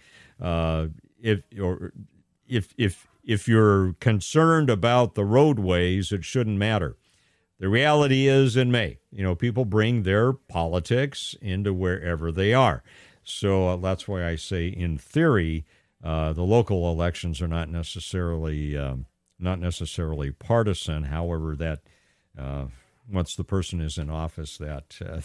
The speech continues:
<laughs> that may change. Uh, so, uh, long answer to your question, Scott. No, I am not aware of one. If any of you are aware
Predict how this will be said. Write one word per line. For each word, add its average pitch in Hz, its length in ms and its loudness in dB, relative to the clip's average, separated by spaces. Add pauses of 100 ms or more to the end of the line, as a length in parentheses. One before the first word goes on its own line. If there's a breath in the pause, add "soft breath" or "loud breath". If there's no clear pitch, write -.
(160)
<laughs> - 220 -20
that 90 260 -4
may 87 340 -8
change. 120 640 -6 (480 loud breath)
Uh, 101 300 -4
so, 131 360 0
uh, 117 360 0
long 156 240 0
answer 147 280 -2
to 123 60 -2
your 107 140 2
question, 104 480 -2
Scott. 92 340 0
No, 110 380 2
I 95 140 -4
am 85 240 -2
not 104 260 -2
aware 87 380 -2
of 80 120 -4
one. 90 220 -2
If 87 140 -4
any 98 180 0
of 90 140 2
you 90 260 -2
are 139 540 4
aware 107 640 4